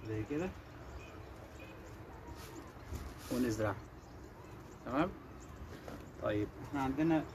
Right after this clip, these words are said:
الفلفل الالوان عندنا نوع-، نوعين، لون اصفر ولون احمر. احنا ممكن ناخد البذر من ديت وناخد من التانية ونزرعهم مع بعض.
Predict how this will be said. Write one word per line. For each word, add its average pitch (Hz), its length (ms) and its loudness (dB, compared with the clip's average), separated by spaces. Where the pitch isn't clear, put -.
الفلفل 147 360 2
الالوان 131 300 4
عندنا 135 380 6
نوع-، 113 580 0
نوعين، 117 400 6
لون 123 140 4
اصفر 156 480 4
ولون 117 200 4
احمر. - 560 -6
احنا 113 120 0
ممكن 117 200 0
ناخد 123 200 4
البذر 117 340 2
من 104 220 2
ديت 143 260 4
وناخد 127 260 4
من 110 120 6
التانية 143 340 6
ونزرعهم 107 460 6
مع 98 100 6
بعض. 98 160 2